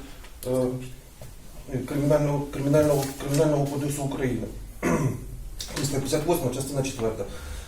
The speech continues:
Частина четверта статті триста п'ятдесят восьма передбачає санкцію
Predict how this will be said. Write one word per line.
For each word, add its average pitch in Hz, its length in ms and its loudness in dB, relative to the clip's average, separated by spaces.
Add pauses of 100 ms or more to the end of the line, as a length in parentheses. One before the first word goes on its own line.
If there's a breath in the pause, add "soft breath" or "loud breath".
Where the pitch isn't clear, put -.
Частина 165 340 2
четверта 160 360 4
статті 147 260 -4
триста 156 300 -2
п'ятдесят 156 300 0
восьма 156 260 2
передбачає 143 640 2
санкцію 160 460 2